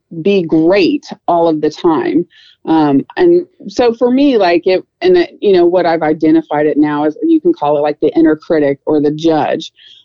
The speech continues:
But as I was going through my own athletic career, that inner critic I had was motivation, right? I can,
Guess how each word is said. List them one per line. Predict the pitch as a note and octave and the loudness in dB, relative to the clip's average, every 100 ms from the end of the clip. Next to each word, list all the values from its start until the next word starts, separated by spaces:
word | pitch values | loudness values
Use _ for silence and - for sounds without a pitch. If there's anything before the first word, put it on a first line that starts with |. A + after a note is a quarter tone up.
| - | -4
But | F#3 | 0
as | F3+ F3 | 0 0
I | F3 F#3 | 0 0
was | F#3 E3 D#3 - _ _ - | 2 0 -2 -6 _ _ -10
going | D#3+ F#3 F3+ F3 | -2 2 4 2
through | F3 D#3+ | 2 0
my | E3 F3+ | 2 2
own | E3+ D#3 | 2 0
athletic | D3+ D#3+ D#3+ D3+ - | -4 -6 -4 -4 -4
career, | - D#3 G3 D#3 D3+ _ _ _ - | -2 0 2 2 -2 _ _ _ -4
that | F#3 - | -2 0
inner | G4 F#4 | 2 2
critic | E4+ - A#3 A#3 - | 0 0 -2 -2 -4
I | D3+ D#3 | -4 -4
had | C#3+ D3 C3+ C3+ E3+ - - | -2 0 0 -2 -4 -8 -2
was | F3 | 2
motivation, | F#3 F3+ E3 D3 D3+ - D3 D3+ D3+ | 2 2 2 0 -2 -4 -4 -4 -2
right? | D3+ D3 D3 - | 0 0 -2 -4
I | D#3 D#3+ | -4 0
can, | E3+ D#3+ | 2 0